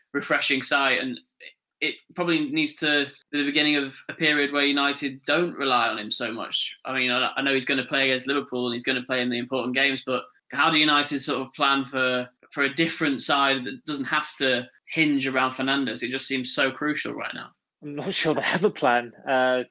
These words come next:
Speaker 2: to be honest. I mean, it's, it's slightly similar to when Rashford got injured in, in January last year, where you thought, you know,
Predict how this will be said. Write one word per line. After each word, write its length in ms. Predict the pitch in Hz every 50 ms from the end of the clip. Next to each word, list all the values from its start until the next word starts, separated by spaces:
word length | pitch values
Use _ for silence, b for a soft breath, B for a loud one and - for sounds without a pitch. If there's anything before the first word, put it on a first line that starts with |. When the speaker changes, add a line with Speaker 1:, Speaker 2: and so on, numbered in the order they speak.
| - - -
Speaker 2:
to 80 | - 127
be 100 | 131 131
honest. 380 | 123 120 127 131 127 - - 135
I 40 |
mean, 240 | 131 131 131 127 120 -
it's, 240 | - 147 143 - -
it's 160 | 156 151 147
slightly 400 | - - - - 165 156 139 147
similar 380 | 139 - - 135 123 123 123 123
to 100 | - -
when 200 | 123 127 123 120 - _ _ _ _ 139
Rashford 380 | 143 135 - - - - 131 - _ -
got 200 | 127 123 - 123
injured 420 | 127 127 127 113 117 120 117 113
in, 240 | 120 113 117 113 110 _
in 80 | - 127
January 360 | 123 135 127 127 123 117 117
last 440 | 117 120 123 123 123 120 - - -
year, 240 | 123 117 117 117 113
where 180 | 113 120 117
you 140 | 117 120 117
thought, 440 | - - 123 120 120 117 110 - - - - - _ - -
you 80 | 135
know, 200 | 135 - - -